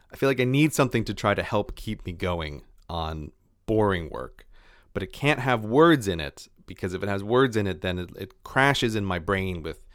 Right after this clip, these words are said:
trying to write an email to someone. It just won't work at all. If I'm just trying to fill out boring tax paperwork, I can't have a voice in my ear that is also talking. So that's,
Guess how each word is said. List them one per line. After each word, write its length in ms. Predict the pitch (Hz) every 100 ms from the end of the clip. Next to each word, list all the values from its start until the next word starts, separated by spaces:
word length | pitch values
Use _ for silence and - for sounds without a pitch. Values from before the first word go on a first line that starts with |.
| - - -
trying 260 | 104 92 90
to 80 |
write 220 | 90 87 80
an 80 |
email 340 | 82 82 76 65
to 120 | -
someone. 320 | - - -
It 100 | -
just 160 | 98 90
won't 200 | 87 67
work 220 | 80 73
at 80 | 76
all. 140 | -
If 100 | -
I'm 100 | 90
just 120 | 90 -
trying 160 | 82
to 80 | 73
fill 160 | 87 82
out 160 | 82 - - - _ -
boring 560 | 127 123 120 110 101
tax 400 | 95 104 95 -
paperwork, 680 | - 104 92 82 76 67 - -
I 80 | 98
can't 400 | - 110 107 -
have 460 | 98 95 87 87 - - -
a 80 | 92
voice 420 | 85 95 98 92 -
in 180 | 92
my 180 | 87 80
ear 440 | 71 85 78 67 - _ _
that 140 | 95
is 140 | 82 73
also 280 | 73 - 67
talking. 520 | - - - - - _ _ _ _ _
So 260 | - 85
that's, 400 | 78 85 - -